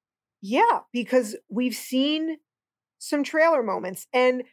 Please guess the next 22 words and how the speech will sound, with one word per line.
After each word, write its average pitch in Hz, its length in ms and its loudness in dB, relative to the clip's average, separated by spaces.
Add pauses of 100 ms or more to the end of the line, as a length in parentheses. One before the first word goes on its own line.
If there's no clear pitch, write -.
(260)
yes, 254 500 -2 (460)
this 190 160 -4
is 240 100 -2
Marvel. 220 600 2 (500)
Can't 196 200 -2
trust 214 240 -2
a 208 40 0
Marvel 208 260 2
trailer. 202 340 2
But 208 360 0 (480)
the, 220 540 -2
these 262 240 2
things 269 240 0
that 254 140 4
we've 220 120 -2
seen 233 200 -2
in 220 80 2
the 214 60 -4
trailers 196 460 0
are 202 140 2
too 233 300 -2
big 185 420 0